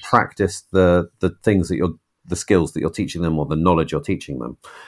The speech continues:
And the, the best way to do that is what they call deliberate practice, which is where, let's take maths as an example. If I teach you how to multiply fractions,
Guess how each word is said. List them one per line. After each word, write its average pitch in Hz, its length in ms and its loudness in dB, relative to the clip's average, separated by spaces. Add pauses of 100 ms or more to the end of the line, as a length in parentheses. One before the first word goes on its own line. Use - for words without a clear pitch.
(180)
And 101 360 2
the, 104 280 6
the 98 60 -10
best 117 240 4
way 92 120 2
to - 100 -8
do 123 160 4
that 82 220 4
is 85 140 -2
what - 140 -6
they 90 80 0
call 80 320 -6
deliberate 87 580 2
practice, - 560 0
which - 240 -4
is 90 160 -2
where, 87 400 2 (240)
let's - 140 -2
take - 180 0
maths 95 380 0
as 80 160 -6
an 78 60 -2
example. 82 520 0
If 87 140 -2
I 92 80 2
teach - 300 -6
you 90 80 -4
how 90 140 0
to - 180 -4
multiply 87 560 0
fractions, 85 640 2